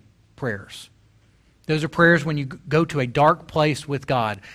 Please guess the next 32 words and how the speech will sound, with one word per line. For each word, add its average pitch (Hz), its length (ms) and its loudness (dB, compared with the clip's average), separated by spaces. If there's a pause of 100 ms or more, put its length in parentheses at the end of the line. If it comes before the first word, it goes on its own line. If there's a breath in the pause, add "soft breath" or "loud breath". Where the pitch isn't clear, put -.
(240 loud breath)
You 170 100 -4
go 226 180 10
to 285 60 6
a 254 40 8
dark 233 220 6
place, 226 220 4
but 190 180 2
you 190 100 -2
go 185 260 6
there 175 160 -2
with 160 240 -4
God. 117 360 -6
See, 175 120 -4
what 185 340 -4
Psalm 208 300 0
thirty-nine, 190 480 4
what 151 160 -4
Psalm 196 240 0
eighty-eight, 185 320 2 (680 loud breath)
what 165 160 -2
Gethsemane, 196 420 2
what 170 100 0
they 175 80 2
all 202 100 4
have 190 140 2
in 160 80 -6
common 175 260 0
is 127 180 -4 (600 loud breath)
these 226 180 2
guys 294 220 8
are 247 60 2
venting. 202 520 2